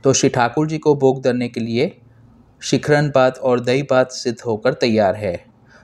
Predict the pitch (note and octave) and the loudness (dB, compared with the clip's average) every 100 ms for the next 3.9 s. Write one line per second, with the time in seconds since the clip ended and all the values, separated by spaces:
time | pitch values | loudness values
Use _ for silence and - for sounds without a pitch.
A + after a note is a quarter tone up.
0 | _ - A#2+ B2 D3 D#3 C#3+ B2+ C#3 C#3 | _ -2 0 0 0 0 2 2 0 0
1 | B2+ B2+ B2 B2 C#3+ _ - B2 B2+ B2 | 0 0 -4 -6 -6 _ -6 -4 0 0
2 | A#2+ A#2+ C3 C3 D#3 _ _ _ _ _ | 0 0 0 0 -2 _ _ _ _ _
3 | - B2 C3+ - C3+ A2+ - A2 B2+ | 0 2 2 0 -4 -6 0 2 2